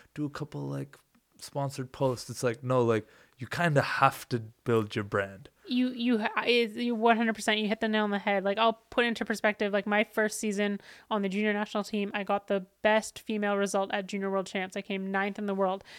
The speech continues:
Speaker 2: So I ended up earning h-, one of our, um, like, our junior cards, basically. So that means you're a funded athlete by the government or whatever. Um, so like you said, like, you get funded kind of like the same way Olympic athletes do.
Speaker 1: Yeah.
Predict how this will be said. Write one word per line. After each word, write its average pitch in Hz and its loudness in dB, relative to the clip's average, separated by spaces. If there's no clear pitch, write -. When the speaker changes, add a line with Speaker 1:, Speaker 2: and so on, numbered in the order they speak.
Speaker 2:
So - 0
I 220 8
ended 226 0
up 226 0
earning 214 0
h-, - -10
one 226 2
of 226 2
our, 214 4
um, 190 -2
like, 214 2
our 196 2
junior 220 2
cards, 190 4
basically. 185 -4
So - -2
that 202 2
means 202 0
you're 196 2
a - 2
funded 196 0
athlete 190 -2
by 185 0
the 180 -2
government 180 -2
or 180 -2
whatever. 180 -2
Um, 190 0
so 202 0
like 196 2
you 202 -8
said, 190 -2
like, 185 -6
you 202 -6
get 185 -2
funded 190 -2
kind 190 -4
of 185 -8
like 185 -4
the 190 -8
same 190 -6
way 185 -2
Olympic 190 -4
athletes 190 -6
do. 240 2
Speaker 1:
Yeah. 131 -8